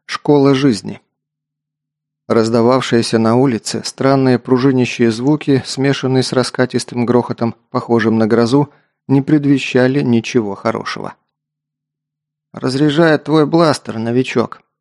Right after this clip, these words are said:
подтвердил мои догадки оружейник, вновь принявший скучающий вид. «Давненько у нас такого не было. Впрочем, и новичков, взявших третий уровень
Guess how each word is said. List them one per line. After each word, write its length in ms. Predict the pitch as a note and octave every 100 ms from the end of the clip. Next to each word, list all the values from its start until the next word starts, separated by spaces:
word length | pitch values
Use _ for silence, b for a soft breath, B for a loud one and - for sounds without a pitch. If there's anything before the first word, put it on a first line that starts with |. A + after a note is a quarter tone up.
| _
подтвердил 580 | - - - A2+ A2+ A#2+
мои 220 | A2+ G#2+
догадки 480 | G#2 G#2 A2 A#2 -
оружейник, 720 | A#2+ A#2+ A#2 A2+ G#2+ G#2 G#2 _
вновь 380 | - A2 C#3+ F3
принявший 500 | - D#3 D3 C#3 -
скучающий 720 | C3 - G#2+ - A2 G#2 -
вид. 260 | G#2 G2+ - _ _ _ _ _ _ _ _ _
«Давненько 600 | G3+ A3 E3+ A3 A3+ C3+
у 60 | A2+
нас 240 | A2+ A2+
такого 360 | - G#2+ A#2+ A#2
не 220 | A#2 A2+
было. 280 | A2+ A2 A2 _ _ _ _
Впрочем, 500 | _ - G3+ - G3+
и 140 | F#3
новичков, 640 | F#3 F3 E3+ - G#2+ G2+ -
взявших 540 | A2+ A#2 A2+ - A#2
третий 360 | - C3+ B2+ B2
уровень 480 | D3 D#3+ G#2+ G#2+